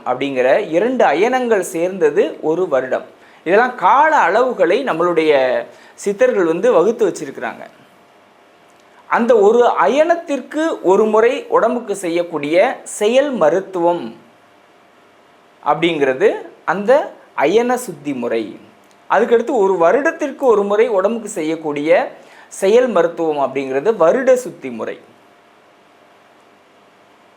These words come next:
இந்த சுத்தி முறைகளை பயன்படுத்தி, இந்த சுத்தி முறைனா ஒண்ணும் இல்ல, அது ஒரு விதமான ஒரு செயல் மருத்துவம். அந்த செயல் மருத்துவத்தை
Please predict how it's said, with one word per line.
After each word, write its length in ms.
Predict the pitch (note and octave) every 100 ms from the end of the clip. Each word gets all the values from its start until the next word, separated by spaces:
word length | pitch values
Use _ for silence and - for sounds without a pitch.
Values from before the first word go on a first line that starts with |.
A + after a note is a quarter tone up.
| _
இந்த 260 | A3 B3+ C4 B3+
சுத்தி 300 | A#3 - F#4 D#4+ C4+
முறைகளை 440 | C4 B3+ C4 C4 A#3+ E3+
பயன்படுத்தி, 640 | G3 F#3+ D3+ C#3 D#3+ F3+ A#3 - - _ F#3
இந்த 180 | A3+ A3+ F3 -
சுத்தி 200 | F#3+ C4+
முறைனா 260 | B3 B3 B3
ஒண்ணும் 140 | G#3+ A3
இல்ல, 140 | F#3+ D#3+
அது 80 | G#3+
ஒரு 80 | G3+ F#3
விதமான 400 | F#3+ G3 G#3 B3 D4+ B3+
ஒரு 100 | A3 G#3+
செயல் 320 | B3 C4+ D4+ B3
மருத்துவம். 500 | D#3+ D3+ C#3+ A#2 - _ _ _ _ _ _ _ _ _ _ _ _ _ _ _ _ _ _ F#3
அந்த 220 | A#3 A#3+ A#3+
செயல் 260 | A3+ D4+ E4+
மருத்துவத்தை 500 | C#4 B3+ C4 A3+ G#3